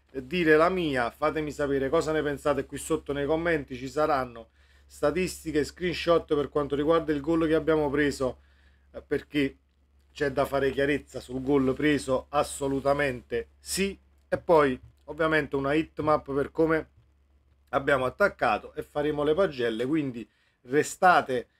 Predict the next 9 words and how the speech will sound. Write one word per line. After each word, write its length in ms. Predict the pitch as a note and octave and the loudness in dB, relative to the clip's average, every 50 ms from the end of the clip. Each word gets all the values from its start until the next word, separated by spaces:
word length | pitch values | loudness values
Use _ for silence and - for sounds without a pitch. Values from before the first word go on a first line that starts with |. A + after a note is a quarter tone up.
| _ _ _ | _ _ _
attaccati 540 | D3 D3 - - F3 - - - F3 D3 D3+ | -10 -8 -4 -4 -4 0 2 2 4 6 4
a 80 | D3+ - | 4 2
questo 380 | - D#3+ D3+ - - F#3+ G3 | 0 -4 -4 -2 0 2 2
video 420 | G3 G3 F3+ D#3 B2 B2+ B2+ B2 - | 2 2 -2 -2 -2 -2 -2 -2 -4
fino 300 | _ - F#3 E3 D3 D3 | _ -6 -6 -4 -2 0
alla 180 | D3+ F#3 A3 A3+ | 2 2 2 2
fine. 400 | - - A#2+ G#2+ G#2 G#2 G2+ - _ _ _ _ _ _ _ | 0 -2 -8 -12 -12 -14 -16 -18 _ _ _ _ _ _ _
Condivisione 840 | - F#3+ G3 G3 F#3+ F#3 F3+ E3 E3+ D#3 B2+ E3 E3 D#3+ E3 F3 | 2 2 2 2 2 0 0 0 -2 -2 2 4 4 4 4 2
massima, 640 | F#3 G3+ G3+ F3+ - - - - D#3+ E3 D#3+ D#3 | 2 2 2 2 0 -2 -6 -6 -4 -2 -2 -2